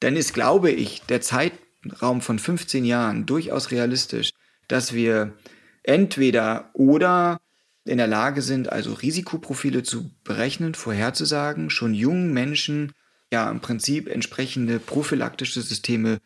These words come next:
mitgeben zu können, zu versuchen, diese Parodontitis, wenn sie rasch und früh eintritt, aufzuhalten zu einem Zeitpunkt, wo im Prinzip noch nicht so viel Knochen verloren gegangen ist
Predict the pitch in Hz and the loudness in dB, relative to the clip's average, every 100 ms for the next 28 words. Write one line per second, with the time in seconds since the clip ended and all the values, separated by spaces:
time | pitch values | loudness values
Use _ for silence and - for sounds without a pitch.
0 | _ _ - 135 147 - 156 151 - - | _ _ -2 0 0 0 0 0 -4 -2
1 | 139 135 131 127 _ _ _ - 113 123 | 0 0 -2 -6 _ _ _ -4 0 0
2 | 117 139 139 123 110 117 110 110 110 113 | 2 0 0 0 2 0 0 -2 -4 -2
3 | 113 104 139 139 131 123 - - - 113 | -2 -2 -2 2 2 0 -4 -6 -4 -2
4 | 110 107 104 123 139 - - 110 - 143 | -2 -2 0 0 0 -2 -2 -4 -2 0
5 | 147 - 113 123 - 113 - _ _ _ | 2 2 0 -2 -2 -4 -4 _ _ _
6 | _ 120 151 - 175 143 139 131 131 135 | _ 4 4 2 -2 0 2 0 0 0
7 | 123 123 120 - _ _ _ _ - 135 | 2 2 0 -4 _ _ _ _ -4 -2
8 | 143 120 - 120 131 - 127 120 117 - | 0 0 0 0 0 0 0 2 0 -8
9 | _ _ - 120 113 110 117 123 113 104 | _ _ 0 0 0 -4 -4 -2 -2 -2
10 | 143 175 - 107 110 - 113 104 - 110 | 0 0 -2 -4 -6 -4 -6 -6 -4 -4
11 | 113 - - - - - - - | -4 -6 -6 -6 -4 -4 -4 -6